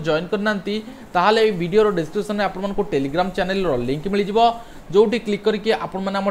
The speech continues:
Telegram-ରେ ଜଏନ୍ କରିପାରିବେ। Telegram-ରେ join କରିବା ଦ୍ୱାରା ଆପଣମାନଙ୍କୁ ବହୁତ ସାରା benefits ମିଳିପାରିବ। ପୂର୍ବରୁ ଦିଆଯାଇଥିବା ସମସ୍ତ ଅପଡେଟ୍କୁ ଆପଣମାନେ ସେଠି ପାଇପାରିବେ। ବହୁତ ସାରା ମେମ୍ବର ସେଠି join କରିଛନ୍ତି, ଆପଣମାନେ ମଧ୍ୟ join କରନ୍ତୁ ଏହିସବୁ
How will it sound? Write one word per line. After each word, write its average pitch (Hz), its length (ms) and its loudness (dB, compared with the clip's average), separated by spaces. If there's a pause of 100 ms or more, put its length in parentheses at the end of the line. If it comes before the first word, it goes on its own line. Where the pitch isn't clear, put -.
(100)
Telegram-ରେ 165 520 -2 (180)
ଜଏନ୍ 139 260 0
କରିପାରିବେ। 202 400 0 (440)
Telegram-ରେ 233 480 4 (100)
join 185 280 0
କରିବା 208 200 2 (120)
ଦ୍ୱାରା 151 320 4
ଆପଣମାନଙ୍କୁ 180 360 -6 (140)
ବହୁତ 139 260 0
ସାରା 180 160 2 (120)
benefits 147 440 -4
ମିଳିପାରିବ। 190 380 -2 (520)
ପୂର୍ବରୁ 226 380 2
ଦିଆଯାଇଥିବା 220 380 2 (120)
ସମସ୍ତ 196 280 -4 (100)
ଅପଡେଟ୍କୁ 175 340 -2 (140)
ଆପଣମାନେ 165 380 -6
ସେଠି 160 220 -4 (420)
ପାଇପାରିବେ। 139 480 0 (440)
ବହୁତ 214 260 2
ସାରା 233 140 4 (120)
ମେମ୍ବର 175 380 2
ସେଠି 185 160 -4 (120)
join 139 240 -4
କରିଛନ୍ତି, 196 340 -4 (240)
ଆପଣମାନେ 147 440 -6
ମଧ୍ୟ 120 200 -4 (540)
join 208 320 2
କରନ୍ତୁ 147 300 2 (280)
ଏହିସବୁ 226 260 2